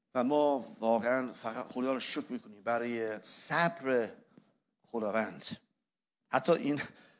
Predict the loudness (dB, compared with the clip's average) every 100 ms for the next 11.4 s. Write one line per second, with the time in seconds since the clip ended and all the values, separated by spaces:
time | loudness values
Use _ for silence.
0 | _ 4 6 6 8 8 10 10 10 10
1 | 12 12 12 12 10 6 6 4 6 10
2 | 10 10 2 4 6 6 6 6 6 8
3 | 8 6 6 12 12 12 4 -18 _ _
4 | _ 4 8 10 12 10 10 6 10 10
5 | 10 6 -4 -18 _ 10 12 10 2 2
6 | 10 12 12 10 8 8 6 2 0 4
7 | 4 4 -2 0 2 2 -4 -20 -2 8
8 | 10 10 8 4 4 6 10 12 12 10
9 | 8 10 12 12 10 12 12 12 8 10
10 | 10 10 6 6 6 10 12 12 12 10
11 | 10 8 8 6